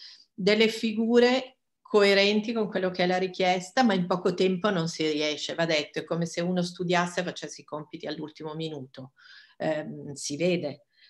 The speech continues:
Per cui se tu non hai ben chiaro la differenza, che ne so, che passa tra, eh,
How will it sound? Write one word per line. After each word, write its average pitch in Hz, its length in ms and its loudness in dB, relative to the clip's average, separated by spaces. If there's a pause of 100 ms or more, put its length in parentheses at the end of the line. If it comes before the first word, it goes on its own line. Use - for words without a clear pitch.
(120)
Per 165 180 -2
cui 170 420 4
se 185 300 0
tu 180 220 -2
non 180 220 -2
hai 175 280 0
ben 175 240 0
chiaro 175 400 0
la 165 140 2
differenza, 165 640 -4
che 165 160 -6
ne 160 100 -4
so, 156 320 -8
che 170 160 -6
passa 170 500 -2
tra, 175 380 0 (300)
eh, 160 420 0